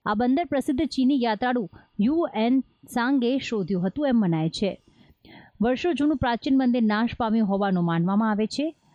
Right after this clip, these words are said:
રાવ કેશવજી પહેલાએ સત્તરસો અઢાર, સત્તરસો એકતાલીસ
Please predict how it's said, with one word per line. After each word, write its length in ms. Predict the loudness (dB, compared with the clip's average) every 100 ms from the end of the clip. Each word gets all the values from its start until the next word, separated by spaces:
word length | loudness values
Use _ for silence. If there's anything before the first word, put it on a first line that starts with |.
| -20 -18 -4
રાવ 260 | -2 0 -2
કેશવજી 560 | -2 -2 0 -2 -2
પહેલાએ 400 | -2 0 0 0
સત્તરસો 500 | -2 -4 -2 -2 0
અઢાર, 440 | 0 2 0 0 -4 -8
સત્તરસો 520 | -8 -4 -2 0 0
એકતાલીસ 440 | -2 -2 0 0